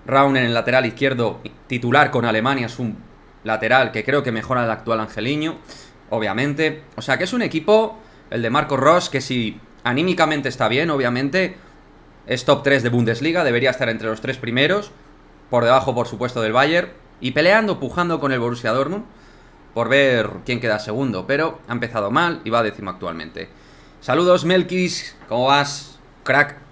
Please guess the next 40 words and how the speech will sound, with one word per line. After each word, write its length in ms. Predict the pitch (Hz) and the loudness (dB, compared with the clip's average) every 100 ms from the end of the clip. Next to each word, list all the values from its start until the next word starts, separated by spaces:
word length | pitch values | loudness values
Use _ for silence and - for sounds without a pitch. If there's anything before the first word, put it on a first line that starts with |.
| - | -2
Byron 300 | 131 214 254 | 2 6 6
Salazar, 340 | 233 214 208 190 | 4 4 4 4
de 80 | |
acuerdo 300 | 156 180 214 | 2 2 2
con 100 | 202 | 2
el 80 | 180 | 2
once 220 | 196 185 | 0 0
de 140 | 170 170 | 0 2
hoy, 180 | 123 117 | 2 0
Mendy 320 | 170 185 165 | -2 -2 -2
no 80 | 165 | -2
ha 80 | |
tenido 240 | 160 160 156 | -2 -4 -2
un 60 | |
inicio 240 | 143 143 151 | -2 -4 -6
de 20 | |
temporada 320 | 135 120 143 | -4 0 0
tan 220 | 139 117 | 2 0
bueno. 220 | 143 127 - - - - | 0 -2 -4 -16 -20 -6
Bueno, 160 | 262 240 | -2 0
yo 120 | 233 | 2
creo 160 | 247 | 2
que 120 | 240 196 | 2 0
más 200 | 202 - | 0 0
que 100 | 185 | -2
el 40 | |
inicio 240 | 175 180 | -2 -2
de 100 | 165 | -2
temporada 320 | 165 143 165 170 | -2 0 2 2
lo 60 | |
hace 200 | 156 175 | 0 0
por 160 | 151 147 | 0 0
ir 80 | 156 | 2
rotando 340 | 151 147 151 | 0 0 -2
jugadores, 640 | - 117 143 160 147 147 - - - - - | -2 0 2 4 2 0 -14 -20 -20 -20 -6
que 80 | 135 | -2
todos 240 | 156 165 | 2 2
se 80 | 160 | 0
sientan 320 | 131 139 139 | -2 0 0
importantes. 840 | 127 120 117 165 160 143 143 139 | 0 0 0 2 2 0 0 -2